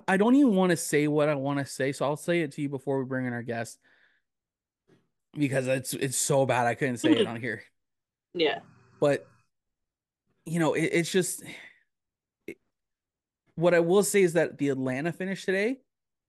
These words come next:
Speaker 1: gave me hope.
Speaker 2: Yeah.
Speaker 1: Whereas last weekend's race, I am, I, I, I told Jacqueline,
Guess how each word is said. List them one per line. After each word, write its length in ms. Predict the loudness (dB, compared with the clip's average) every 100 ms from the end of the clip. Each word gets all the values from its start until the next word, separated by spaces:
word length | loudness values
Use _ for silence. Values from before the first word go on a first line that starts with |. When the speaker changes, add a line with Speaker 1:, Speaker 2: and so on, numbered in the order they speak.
| _ _ _ _ _ _ _ _ _ -6
Speaker 1:
gave 300 | -2 0 0
me 160 | -2
hope. 440 | -2 -4 -6 -6 _ _ _ _ _ _ _ _ _ _ _ _ -4
Speaker 2:
Yeah. 260 | 0 0 -2 _ _ _ -4
Speaker 1:
Whereas 400 | 0 0 0 -2
last 420 | -2 -2 -4 -6
weekend's 440 | -4 -2 -2 -4
race, 460 | -2 -2 -4 -8 -14 _ -6
I 160 | -2
am, 260 | 0 0 -4 -8
I, 260 | -4 -2 -2 -6 -10
I, 140 | -10 -10 -6
I 140 | -6
told 280 | -2 0 0
Jacqueline, 440 | 0 0 -2 -6